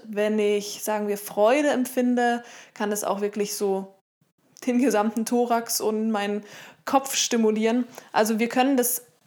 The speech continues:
in fast allen Fällen immer körperlich wahrnehmen oder es ist eine körperliche Komponente mit dabei. Eine Ausnahme wäre jetzt zum Beispiel im Fall von Depressionen. Da kann das wirklich umgekehrt sein,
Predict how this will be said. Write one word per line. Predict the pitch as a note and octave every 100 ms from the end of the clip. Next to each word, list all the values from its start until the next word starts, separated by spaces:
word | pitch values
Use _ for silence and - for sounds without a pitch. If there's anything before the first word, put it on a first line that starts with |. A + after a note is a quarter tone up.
| _ -
in | B3
fast | A#3 C4 C4+
allen | - A3 A3
Fällen | A3+ G3+ G3+ G#3 A3
immer | A#3
körperlich | A#3 B3 A3+ A3+ G#3 G#3
wahrnehmen | G3+ G3 G3+ G3+ F#3+ F#3 F3+ F3+
oder | F#3
es | G3
ist | G3+
eine | G3+
körperliche | G3+ G#3 A3+ G#3+ A3+
Komponente | A#3 A3 A3 F#3+ G#3 G#3+ F#3+ - - - -
mit | A3 G#3+
dabei. | G3 G3 G3 G3 G3 _ _ _ _
Eine | A3 G#3
Ausnahme | G#3 B3+ C4 A#3 A#3 A3+
wäre | A3 A3
jetzt | G#3+ G#3+
zum | A3+
Beispiel | G#3 G3+ G3+ G#3
im | G3+
Fall | - G3+
von | G3+ G#3+
Depressionen. | G3+ - G#3 - G#3+ G#3+ B3 C4 C4+ - - - -
Da | A3+ G#3+
kann | G#3+ A3
das | G#3+ G#3
wirklich | G#3 G#3 G#3 - _ _ _ -
umgekehrt | C4 C#4 C4+ C4+ A#3 G#3+ G#3+
sein, | G#3+ G3 G3+ A#3+